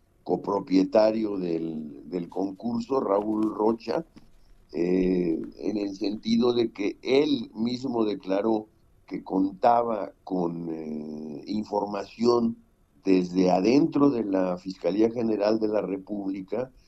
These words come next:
eh, mencionando el nombre específico de un agente del Ministerio Público que le brindaba el contenido de,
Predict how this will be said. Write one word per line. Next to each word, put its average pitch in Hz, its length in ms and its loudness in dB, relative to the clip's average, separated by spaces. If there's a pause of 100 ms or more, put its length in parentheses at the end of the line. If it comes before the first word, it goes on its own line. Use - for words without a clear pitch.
(300)
eh, 67 180 -8
mencionando 104 680 2
el 95 100 4
nombre 101 320 2
específico 95 800 0
de 98 80 4
un 107 120 4
agente 98 460 0
del 85 220 2
Ministerio 87 560 -2
Público 95 680 -2 (540)
que 92 680 4 (140)
le 104 300 0
brindaba 123 840 2
el 110 200 -4
contenido 110 800 0
de, 117 400 -2